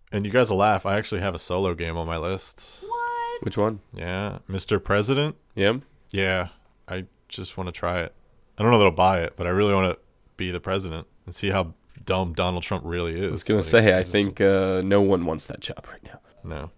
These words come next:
Speaker 3: Or everyone does.
Speaker 1: Yeah, and the last game on my list is Lignum, which is the, the reprint coming from, uh, Capstone Games. It's the lumberjacking game.
Speaker 3: Oh, nice.
Speaker 1: Uh, so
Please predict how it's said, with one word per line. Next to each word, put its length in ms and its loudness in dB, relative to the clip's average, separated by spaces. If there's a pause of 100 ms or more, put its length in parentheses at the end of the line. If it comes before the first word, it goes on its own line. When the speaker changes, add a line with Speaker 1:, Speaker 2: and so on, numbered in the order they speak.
(120)
Speaker 3:
Or 180 2
everyone 520 -4
does. 440 -18 (480)
Speaker 1:
Yeah, 140 -12 (180)
and 100 -4
the 60 4
last 240 4
game 120 6
on 60 6
my 120 6
list 260 2
is 160 -4
Lignum, 400 -4 (140)
which 180 -8
is 140 -6 (220)
the, 380 -2
the 120 -8
reprint 420 -6
coming 400 -4
from, 720 -6 (320)
uh, 340 -4 (180)
Capstone 440 4
Games. 360 0
It's 140 -6
the 100 2
lumberjacking 680 0
game. 220 -6 (720)
Speaker 3:
Oh, 160 0
nice. 340 0
Speaker 1:
Uh, 220 -8 (600)
so 360 -10